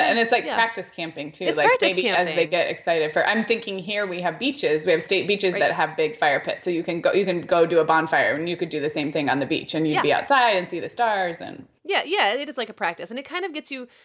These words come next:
Speaker 2: you know, if you just go for it, make a day trip out of it, you start to realize, like, kind of what you need, how much hassle
Speaker 1: Mm-hmm.
Speaker 2: is it to get dinner on, like, what do you, you know, what do you need and not need?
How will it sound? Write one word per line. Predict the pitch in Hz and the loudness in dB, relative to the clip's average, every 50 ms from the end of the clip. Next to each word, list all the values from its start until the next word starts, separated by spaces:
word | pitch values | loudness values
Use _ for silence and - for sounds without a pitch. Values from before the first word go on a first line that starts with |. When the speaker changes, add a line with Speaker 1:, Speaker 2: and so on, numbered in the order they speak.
| _ _ _ - | _ _ _ -10
Speaker 2:
you | 262 | -4
know, | 254 262 254 | 0 2 2
if | 247 233 | 2 0
you | 254 247 | -2 -8
just | 339 - - | -8 -8 -6
go | 311 320 | -6 -8
for | 311 - 277 240 | -6 -4 -4 -2
it, | 233 | -2
make | 240 247 240 | -2 -4 -4
a | 202 | -4
day | - 208 240 | -2 -2 -2
trip | - - 214 202 - | -2 -4 -6 -2 0
out | 165 156 160 | 0 0 0
of | 160 175 | 0 -4
it, | 160 - | -4 -8
you | 208 | -6
start | - 233 233 | -6 -8 -8
to | 233 233 | -6 -6
realize, | 208 202 202 190 180 180 | -4 -2 -2 -2 -2 -4
like, | 190 175 | -6 -10
kind | - - 208 214 | -8 -8 -6 -6
of | 220 | -4
what | 233 233 | -6 -6
you | 262 262 | -6 -6
need, | 220 196 190 185 180 185 190 | -4 -4 -2 -2 -2 -2 -4
how | 180 196 196 | -4 -6 -6
much | 226 220 - | -6 -6 -2
hassle | 214 190 240 262 247 | 0 2 2 2 2
Speaker 1:
Mm-hmm. | 240 196 | 0 -2
Speaker 2:
is | 190 | -4
it | 190 - | -6 -10
to | - | -8
get | - 156 - | -10 -8 -4
dinner | - 240 233 226 220 | -2 -2 0 0 0
on, | 214 208 208 208 202 196 | 2 2 2 2 0 0
like, | 175 156 - | -4 -6 -6
what | 175 180 175 | -6 -6 -6
do | 196 | -6
you, | 208 208 190 | -6 -8 -8
you | - 214 | -8 -8
know, | 196 175 | -8 -6
what | 170 196 196 | -4 -6 -6
do | - 214 | -8 -8
you | 196 | -10
need | 185 175 170 | -8 -8 -8
and | 160 175 | -8 -6
not | 202 208 202 202 | -6 -6 -6 -6
need? | 196 190 190 | -6 -8 -8